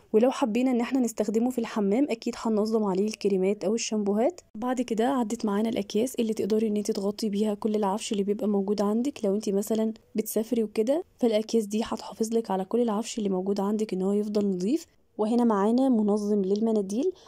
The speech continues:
ودلوقتي هنشوف مع بعض عندنا منفضة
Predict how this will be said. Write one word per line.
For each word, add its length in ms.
ودلوقتي 560
هنشوف 500
مع 100
بعض 220
عندنا 460
منفضة 440